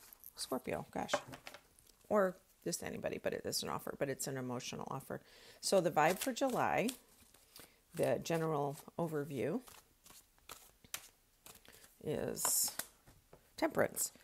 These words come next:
So I think what I'm looking, this is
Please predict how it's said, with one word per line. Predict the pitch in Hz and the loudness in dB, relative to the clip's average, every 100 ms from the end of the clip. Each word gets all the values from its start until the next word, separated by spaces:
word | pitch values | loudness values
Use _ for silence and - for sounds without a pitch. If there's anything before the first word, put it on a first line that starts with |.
| - | -12
So | - - 226 - - _ _ - - - - _ - - _ _ _ - | 2 8 8 8 -2 _ _ -20 -20 -20 -20 _ -20 -20 _ _ _ 0
I | |
think | 196 208 180 - | 2 2 -2 0
what | 165 165 | 4 6
I'm | 156 | 4
looking, | 160 - 170 143 - _ - | -2 -2 -4 -4 -8 _ -8
this | 185 214 - | -2 0 2
is | 208 165 - | 0 0 -2